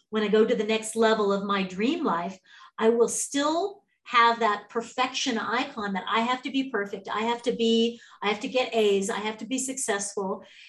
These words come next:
in order to feel okay with myself." And that doesn't allow to get messy in the entrepreneurial game. It doesn't allow mistakes to happen. And so then we can be trapped by perfectionism and being the good girl all the time, which means that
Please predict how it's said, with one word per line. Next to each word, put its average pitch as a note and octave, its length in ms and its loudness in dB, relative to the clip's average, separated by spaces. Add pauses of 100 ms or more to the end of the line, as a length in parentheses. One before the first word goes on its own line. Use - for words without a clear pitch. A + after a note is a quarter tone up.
(140)
in A3 100 -2
order A#3 240 6
to C4+ 80 0
feel C#4+ 320 0 (140)
okay D4+ 240 -2
with F#4+ 180 -2
myself." F#3 640 -4
And G3+ 160 -4
that G#3 220 -4
doesn't A#3 320 0
allow A3 800 4 (240)
to - 80 -4
get A3+ 260 2
messy A3+ 440 2
in G3+ 100 -2
the G3+ 100 -2
entrepreneurial G3+ 760 0
game. G3 280 2
It G3 100 -4
doesn't G#3 240 0
allow G3 680 4 (320)
mistakes G3+ 500 -2
to G3+ 80 -4
happen. F#3+ 380 0
And F#3+ 140 0
so G#3 180 0
then G#3 180 0
we A3+ 100 2
can A#3 160 -4
be G3+ 140 -2
trapped B3 640 0 (340)
by G3+ 200 2
perfectionism G3 1040 -2 (100)
and G3+ 460 2 (240)
being A#3+ 240 2
the A3 100 6
good B3+ 260 4
girl C#4 240 2
all F3 240 4
the E3+ 80 -8
time, F3+ 380 -4
which F#3+ 240 -6
means G3 300 -2
that F#3 240 -4